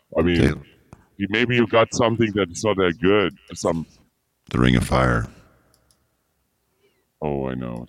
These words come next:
Speaker 1: The Ring of Fire always burns, dude. You know it does.
Speaker 2: From Cafe Gratitude is perfect.
Speaker 1: Absolutely it does.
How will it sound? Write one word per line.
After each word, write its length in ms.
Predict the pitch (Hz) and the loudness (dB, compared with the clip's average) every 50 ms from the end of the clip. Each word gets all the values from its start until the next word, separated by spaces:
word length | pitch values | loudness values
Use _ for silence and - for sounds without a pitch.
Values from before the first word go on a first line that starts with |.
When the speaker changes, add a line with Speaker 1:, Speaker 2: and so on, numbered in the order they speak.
| _ _ - | _ _ -6
Speaker 1:
The 80 | 82 | -4
Ring 220 | 71 73 78 78 76 | -2 -2 0 0 -2
of 100 | 73 - | -2 -2
Fire 340 | - 85 76 71 71 71 | -4 -4 -4 -2 -2 -2
always 320 | 69 69 69 67 67 65 - | 0 -2 -2 -2 -4 -6 -6
burns, 540 | - - 69 67 65 65 65 65 62 - - | -8 -6 -4 -4 -4 -4 -6 -8 -10 -12 -14
dude. 260 | - 64 65 64 64 | -14 -12 -12 -12 -10
You 120 | 65 78 80 | -8 -8 -6
know 240 | 73 69 64 60 | -6 -6 -6 -8
it 80 | 60 58 | -10 -10
does. 380 | 58 58 58 58 62 64 - - _ _ _ _ _ _ | -12 -12 -12 -12 -14 -16 -20 -20 _ _ _ _ _ _
Speaker 2:
From 160 | - - 58 55 | -10 -8 -8 -4
Cafe 300 | - - 57 55 64 57 | -2 -2 -2 -2 -2 -4
Gratitude 420 | 53 53 53 55 57 - - 57 | -4 -4 -6 -6 -6 -8 -8 -10
is 60 | 53 | -12
perfect. 580 | - - - - - - - - - - - - - - _ _ _ _ _ _ _ _ _ - 80 | -10 -8 -8 -8 -8 -8 -12 -12 -12 -14 -18 -18 -18 -20 _ _ _ _ _ _ _ _ _ -14 -14
Speaker 1:
Absolutely 680 | 76 76 - - - 76 69 69 71 71 69 - 69 64 | -14 -14 -14 -12 -10 -8 -6 -4 -4 -4 -4 -6 -8 -10
it 100 | 62 60 | -10 -10
does. 360 | 58 58 58 58 - - | -12 -12 -12 -12 -16 -20